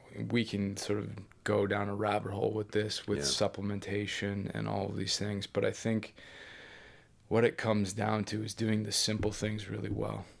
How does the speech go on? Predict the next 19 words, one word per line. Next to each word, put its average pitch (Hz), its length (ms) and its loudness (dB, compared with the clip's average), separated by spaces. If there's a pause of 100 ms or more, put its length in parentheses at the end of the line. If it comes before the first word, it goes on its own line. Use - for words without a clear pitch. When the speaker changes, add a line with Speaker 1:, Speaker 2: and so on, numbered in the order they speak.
(140)
Speaker 1:
So, 107 640 0 (200)
uh, 104 440 -2
if - 120 -14
I'm 104 260 0 (100)
on 113 120 6
an 110 80 2
airplane, 101 560 2 (540)
adequate 104 400 2
hydration 98 640 0
is, - 380 -4
is 98 200 -4
imperative. 101 600 -2
Speaker 2:
So - 140 2
how 85 160 6
many 87 120 8
alcohol 71 360 2
drinks - 260 -4
is - 100 -4
that? 50 140 -4